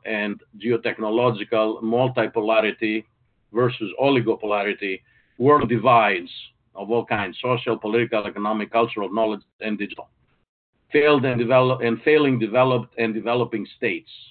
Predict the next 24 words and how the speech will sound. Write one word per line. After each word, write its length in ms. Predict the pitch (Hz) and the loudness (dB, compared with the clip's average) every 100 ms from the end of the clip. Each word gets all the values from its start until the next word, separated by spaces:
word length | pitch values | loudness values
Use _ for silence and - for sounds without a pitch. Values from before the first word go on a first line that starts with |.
| _ | _
and 180 | 101 104 | -14 -8
issues 440 | 117 107 117 113 98 | -6 -6 -6 -6 -6
that, 200 | 104 90 - _ _ _ | -8 -8 -14 _ _ _
of 100 | - - | -20 -12
course, 180 | 123 110 - | -6 -6 -6
have 180 | 98 95 | -8 -6
been 200 | 104 101 | -8 -8
a 80 | |
challenge, 500 | 92 120 117 113 110 - - _ _ _ _ _ _ | -4 0 2 2 -2 -6 -16 _ _ _ _ _ _
whether 240 | 117 117 110 | 0 2 2
it 120 | 107 | 2
is 120 | 107 | -2
the 100 | 98 | -2
European 460 | 98 104 104 131 110 | -2 -2 0 0 2
Union 540 | 113 117 117 110 110 113 | 2 2 2 0 -4 -4
or 440 | 113 107 101 110 | -4 -6 -4 -2
other 200 | 101 104 | 0 -2
parts 320 | 101 113 107 113 | -2 -4 -4 -6
of 80 | |
the 80 | 101 | -6
world, 420 | 98 101 98 90 87 - | -4 -4 -6 -10 -14 -10
uh, 640 | 101 98 95 92 90 92 95 | -8 -6 -8 -8 -8 -8 -8
as 60 | 87 | -6
we 400 | 98 90 87 73 | -6 -6 -8 -12